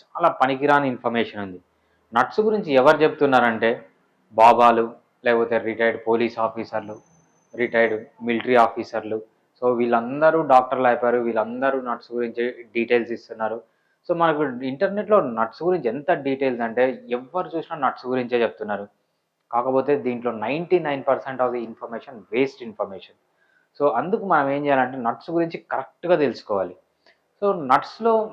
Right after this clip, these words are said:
మెయిన్గా వచ్చే క్వశ్చన్స్ ఏంటంటే ఏ నట్స్ మంచివి, ఏ నట్స్ చెడ్డవి, ఏ నట్స్ తినాలి, ఏ నట్స్ తినకూడదు, కొంతమంది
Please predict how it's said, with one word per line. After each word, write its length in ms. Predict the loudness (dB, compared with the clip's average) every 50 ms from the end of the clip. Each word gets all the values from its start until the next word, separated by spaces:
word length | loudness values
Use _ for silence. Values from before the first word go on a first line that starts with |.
| -4 -2
మెయిన్గా 420 | 0 2 2 2 2 2 4 4 4 4 4 0
వచ్చే 220 | -2 0 2 2 2 0 0 0
క్వశ్చన్స్ 380 | 0 2 2 2 0 -2 0 0 0
ఏంటంటే 360 | 2 4 2 2 4 4 2 2 0 -2 -12 -20 -20 _ _ _ _ _ _ _ -4 0 2
ఏ 40 | 2 2 2
నట్స్ 240 | 2 0 0 -2 -6 -4 -4
మంచివి, 340 | -4 -4 -4 -4 -2 -2 -2 -4 -6 _ -2 0
ఏ 40 | 0 0
నట్స్ 240 | 0 -2 -4 -6 -10 -6
చెడ్డవి, 360 | -4 -4 0 0 0 0 -2 -4 -8 _ _ -2 0
ఏ 40 | 0 0
నట్స్ 200 | 0 -2 -6 -8 _ -8
తినాలి, 320 | -6 -2 0 0 0 0 0 0
ఏ 40 | 0 0 -2
నట్స్ 220 | -2 -4 -6 _
తినకూడదు, 400 | -12 -10 -6 -6 -6 -6 -6 -6 -10 -10 _ _ _ _ _ -12
కొంతమంది 340 | -8 -4 -2 -2 0 2